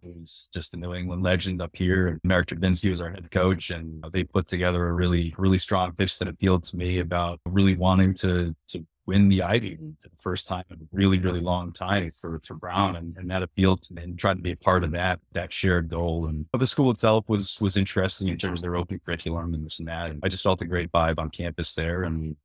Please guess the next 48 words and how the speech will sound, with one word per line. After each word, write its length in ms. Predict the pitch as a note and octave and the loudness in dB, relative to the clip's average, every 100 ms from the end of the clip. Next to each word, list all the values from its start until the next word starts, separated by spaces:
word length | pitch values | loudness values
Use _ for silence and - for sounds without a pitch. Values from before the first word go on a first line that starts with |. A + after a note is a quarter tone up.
| _ | _
for 100 | A2 | 2
better 260 | A#2+ A#2 | 4 6
or 80 | A2 | 6
worse, 480 | A2+ A#2+ A2 - - | 6 6 4 0 -4
I 80 | F2+ | -2
went 160 | G2+ | 0
on 80 | G2+ | 2
that, 240 | G2 G2 F#2+ | 2 2 0
that 220 | G2+ F#2+ | 0 2
official 340 | F#2+ G#2+ - F#2+ | 2 0 2 0
visit 420 | F#2 F2 G2 F#2 | 0 2 2 0
and 80 | F#2 | -4
then, 320 | F2 F2+ F2 _ | -14 -14 -18 _
and 220 | F2 E2 D#2+ | -14 -14 -14
canceled 480 | - G2 F#2+ F#2+ E2+ | 2 2 2 -2 -4
my 140 | F2 | 0
other 200 | F2+ F2+ | 2 2
ones 320 | F2 F2 E2+ - | 2 0 0 -2
with 140 | E2+ _ _ | -6 _ _
some 220 | - F2 | -10 -10
of 80 | E2+ | -12
the 80 | E2 _ _ _ | -18 _ _ _
best 300 | F2 - - | -4 -2 -8
schools 340 | - F2+ F2 | -6 -6 -6
in 60 | F#2 | -6
the 80 | D#2+ | -4
world 420 | F2 F2+ F2 E2 | 2 2 2 -2
right 160 | G2 F2 | -4 0
after 260 | F#2 F2+ | 0 -2
that. 220 | F2 E2+ E2+ | -6 -6 2
So 180 | B2 - | 0 2
looking 300 | A2+ C#3 - | 2 4 4
back 260 | A2+ A#2 - | 6 4 4
on 140 | A#2+ | 2
it 160 | G#2 G2+ | 2 0
now, 560 | G2 G2+ G2+ F#2+ F#2 - | 0 2 4 2 0 -4
it, 120 | F#2 _ | -8 _
I, 140 | G#2 | -4
it 100 | G2+ | -2
was 100 | G2+ | -2
great. 400 | F#2 - G#2+ G#2 | -2 4 4 4
I 80 | G2+ | -2
had 160 | F#2+ F#2+ | -2 -2
a, 120 | F#2 - | -4 -4
a 80 | F#2+ | 2
wonderful 280 | G2 F#2 | 2 2
experience 460 | G2 - G2 G2 | -2 0 2 4
and 80 | F#2 | 2